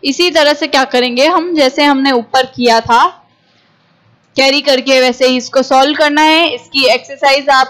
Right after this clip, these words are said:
third, fourth, fifth, sixth, seventh and एट्थ, यहां तक क्या करेंगे आप, Homework करेंगे। ये आपके आज का homework है। Properties of multiplication। First, order properties।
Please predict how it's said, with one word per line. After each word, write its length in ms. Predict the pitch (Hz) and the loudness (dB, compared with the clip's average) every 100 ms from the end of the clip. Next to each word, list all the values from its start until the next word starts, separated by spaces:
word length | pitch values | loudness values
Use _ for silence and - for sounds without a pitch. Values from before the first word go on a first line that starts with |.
| - _ | -6 _
third, 360 | 254 247 262 302 - _ | 0 2 2 0 -8 _
fourth, 400 | 247 254 277 - _ _ | 2 4 2 -6 _ _
fifth, 300 | 262 285 _ | -2 -2 _
sixth, 420 | - 277 285 - | -12 -6 -6 -6
seventh 400 | - 226 226 240 | -2 -2 0 -2
and 180 | 269 302 277 254 | -2 -2 -4 -2
एट्थ, 300 | 233 226 - | -2 -4 -10
यहां 240 | 233 240 247 | -4 -2 0
तक 160 | 269 | -2
क्या 120 | 262 240 | -2 -2
करेंगे 360 | 233 226 220 | -2 -4 -2
आप, 280 | 214 220 - - | 0 0 -4 -12
Homework 320 | 226 226 254 | -6 -2 -2
करेंगे। 380 | 269 262 269 262 330 359 _ _ _ _ _ _ _ _ _ _ _ _ _ _ _ _ _ _ _ - | 0 -2 -2 -2 -4 -8 _ _ _ _ _ _ _ _ _ _ _ _ _ _ _ _ _ _ _ -6
ये 120 | 247 | 0
आपके 280 | 240 233 254 | 0 0 0
आज 220 | 233 226 | 0 0
का 100 | 240 | -2
homework 440 | 226 233 269 294 | -2 -2 -2 -2
है। 180 | 302 320 392 - _ _ _ _ _ _ _ _ _ _ _ - | -2 -4 -6 -18 _ _ _ _ _ _ _ _ _ _ _ 0
Properties 600 | 269 262 311 285 359 339 - | 0 2 0 2 -2 -2 2
of 260 | 254 254 254 | 2 2 0
multiplication। 960 | 254 254 277 269 277 285 277 247 202 202 _ _ _ | 0 0 -4 -4 -4 0 0 -2 -8 -14 _ _ _
First, 400 | 285 254 226 - - _ _ _ _ | 0 2 0 -8 -20 _ _ _ _
order 340 | 269 277 302 370 | 2 2 2 0
properties। 680 | 302 247 247 233 220 208 | 0 2 0 -2 -4 -8